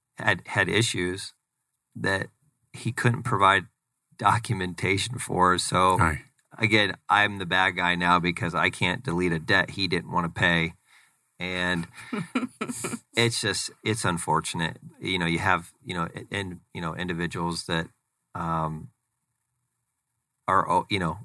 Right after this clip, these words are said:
Speaker 1: always putting the blame, right, as opposed to taking the responsibility and, and actually moving through it to get the success that they need.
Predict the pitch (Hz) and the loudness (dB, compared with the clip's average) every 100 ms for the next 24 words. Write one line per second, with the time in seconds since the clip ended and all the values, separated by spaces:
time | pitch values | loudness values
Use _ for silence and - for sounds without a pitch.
0 | - 95 92 - 95 87 82 80 87 87 | -6 0 0 2 0 0 -2 -2 2 4
1 | 85 85 87 85 85 87 90 - 87 87 | 2 0 2 2 0 -6 -8 -4 -2 -2
2 | - 90 82 92 - _ - 95 90 87 | -4 -2 -2 -4 -10 _ -2 2 4 4
3 | 85 - 85 85 80 82 87 85 82 82 | 4 2 2 2 -2 0 2 2 0 -2
4 | - _ - 85 85 - 80 76 85 98 | -6 _ -12 -6 -6 -4 -6 -6 -2 2
5 | 92 87 82 95 92 87 - 82 87 87 | 2 0 -4 -2 0 0 -2 -6 -4 -4
6 | 80 - - 85 85 - - 85 85 85 | -6 -6 -2 0 0 -2 -6 -2 2 2
7 | 85 | 0